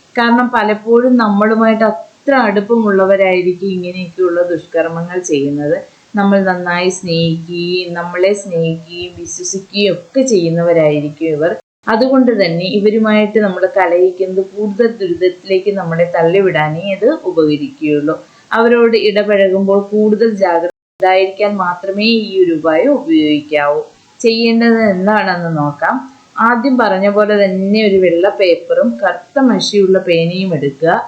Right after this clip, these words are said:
എന്നിട്ട് വീട്ടിൽ ആരും ശല്യം ചെയ്യാത്ത ഒരു ഭാഗത്ത് സ്വസ്ഥമായിട്ടൊന്നിരിക്കുക. കാരണം കുറച്ച് സമയം നമുക്ക്, ഏഹ്, സമാധാനമായിട്ട് മറ്റുള്ളവരുടെ ഒന്നും, മറ്റുള്ളവരിൽ നിന്നും ഒരു, ആഹ്, പ്രതികരണങ്ങളും കാര്യങ്ങളും ഒന്നും ഇല്ലാതെ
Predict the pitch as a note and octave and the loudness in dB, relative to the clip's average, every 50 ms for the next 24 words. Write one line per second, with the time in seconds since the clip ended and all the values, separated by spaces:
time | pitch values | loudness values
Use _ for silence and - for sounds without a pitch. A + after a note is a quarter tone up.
0 | - - _ _ _ _ E3+ E3 E3 E3 E3 F#3+ A3+ G#3+ G3+ F3+ F3 E3 F3 F#3 | -10 -18 _ _ _ _ -4 -2 -2 -2 0 0 0 0 0 0 0 -2 -2 -2
1 | F#3 F3+ F3 E3+ E3+ F3 F3+ G3 G#3 A3+ A3+ G#3+ - A3 E3+ E3+ F3+ G#3 A3 G3+ | 0 0 0 -2 -2 -2 -2 0 0 0 0 0 -2 -2 0 0 0 0 2 2
2 | G#3+ F#3+ F#3 F3 F3+ F3+ F3+ F#3+ F#3 F3+ F3 F3+ F3+ E3 D#3+ D3+ D3+ D3+ D#3 - | 2 2 2 2 2 0 2 0 2 2 0 -2 -2 -2 -2 0 -2 -2 -4 -6
3 | G3 G3 - G3+ G#3 - _ A3 G#3+ G#3+ G#3+ G#3+ A3 A3 A3+ A3 G#3+ G3 F3 E3 | -8 -8 -8 -10 -12 -6 _ -2 0 2 2 2 2 2 0 0 0 -2 -2 -2
4 | D#3+ D3+ D#3 D#3 E3+ E3+ E3 E3 G3 F#3+ G3 G3+ G#3 G#3 A3 G#3+ G#3 G#3 - - | -2 -2 -2 -2 0 -2 -2 0 0 -2 0 -2 -4 -2 -2 -4 -4 -4 -8 -10
5 | - B3+ A3 G3+ G3 F#3+ F#3+ F#3+ F#3 F3 E3+ E3+ - G3+ A#3+ A#3+ - _ _ _ | -4 -2 -2 -2 -2 -4 -4 -6 -6 -8 -10 -8 -6 -6 -6 -6 -10 _ _ _
6 | _ _ - F#3+ F#3+ F#3 F#3 F3+ F3+ F3+ G3 F3+ F3+ F3 F3 F3 F3 F3 F3 F3 | _ _ -2 0 0 0 0 -2 -4 -4 -4 -2 0 0 0 2 0 0 -2 -2
7 | F3 F3 F3 E3+ E3+ F3 F#3+ F3+ F3 E3+ - F3 F3+ F3+ F3+ F3+ F3+ F3+ F3 F#3 | -4 -4 -4 -4 -4 -4 -4 -4 -4 -6 -6 -4 -2 0 2 2 2 2 2 2
8 | F#3+ F3+ F3 F3 F3+ F3+ F3+ F3+ F#3 F3+ F3+ F3 F3 E3 - - _ F3+ F3+ F#3 | 0 0 0 -2 -6 -10 -12 -12 -12 -12 -10 -10 -10 -12 -14 -16 _ -2 0 2
9 | F3+ F3+ F#3 F#3 F3+ F3+ F3+ E3+ F3 F#3 F#3+ F#3 F#3 F3 F3+ F3+ F#3 F#3 F#3 F3 | 2 4 2 2 2 2 0 -2 -4 -6 -6 -6 -6 -8 -8 -6 -6 -2 0 0
10 | E3+ E3 F3+ G3 G3+ F#3+ - - - F3+ F3+ F4+ F3+ F3 F3 F3 F3 E3+ E3+ E3+ | 0 2 2 0 0 0 -2 -6 -10 -10 -10 -10 -8 -8 -8 -8 -8 -8 -8 -10
11 | E3+ - - _ _ F3 D#3+ D#3+ E3+ E3+ F3 F3 E3 E3+ E3+ E3+ E3+ F3 F3 F#3 | -12 -16 -20 _ _ -6 -4 -2 0 0 2 0 0 -2 -6 -8 -6 -2 -2 -2
12 | F#3 F3+ F#3 E3+ E3 E3+ E3+ E3+ E3+ E3+ E3+ F3+ F#3 F3+ E3 D#3+ E3+ F3 F3+ F#3+ | -2 0 0 0 0 0 -2 -4 -6 -4 -2 -2 -2 -2 -4 -6 -8 -6 -2 0
13 | G#3 G#3 F#3+ E3 D#3+ D#3+ E3 D#3+ D#3+ D#3+ G3 G#3 | 0 0 0 0 -2 -2 -2 -2 0 0 0 -2